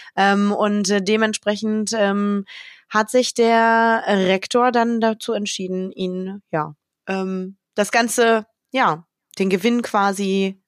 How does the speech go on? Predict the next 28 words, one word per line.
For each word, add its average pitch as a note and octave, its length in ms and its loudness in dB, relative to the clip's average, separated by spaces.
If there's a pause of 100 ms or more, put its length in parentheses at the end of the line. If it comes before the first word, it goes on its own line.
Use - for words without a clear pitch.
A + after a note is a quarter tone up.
(220)
sch-, A3+ 160 -6
ihm F#3 140 -2
streitig A3 400 -2
zu - 100 -6
machen G3+ 220 -2
und F#3 120 -6
zu - 120 -10
sagen, F3 260 0
„Gut, C#4 240 -8 (260)
ähm, F#3+ 460 -6
damit F#3 320 -4
wir G3 100 -2
das - 360 -4
glimpflich A#3 420 -2
über G3 160 -2
die F3+ 100 -8
Bühne G3 240 -4
bringen, F3+ 280 -2 (420)
melden F#3+ 260 0
Sie F3+ 120 -8
sich F3 160 -10
bei F3 100 0
den E3 120 -2
Friedenswächtern“, E3+ 720 -4
und D#3 260 -10 (640)
damit G3 220 -2
war's F#3+ 240 -2
dann. D3 240 -8